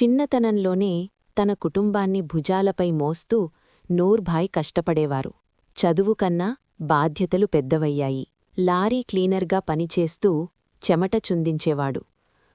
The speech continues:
పొగ, ధూళి, ఎండ, వాన అన్నిటినీ తట్టుకున్నాడు. కాలం మారింది. నూర్భాయ్ డ్రైవరయ్యాడు.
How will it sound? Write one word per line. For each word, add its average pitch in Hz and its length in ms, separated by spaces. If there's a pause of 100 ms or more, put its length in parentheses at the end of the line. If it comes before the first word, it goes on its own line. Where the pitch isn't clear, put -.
(200)
పొగ, 160 520
ధూళి, 156 640 (180)
ఎండ, 170 360 (380)
వాన 156 540 (460)
అన్నిటినీ 202 560
తట్టుకున్నాడు. 151 720 (360)
కాలం 175 420
మారింది. 143 460 (640)
నూర్భాయ్ 180 600
డ్రైవరయ్యాడు. 151 840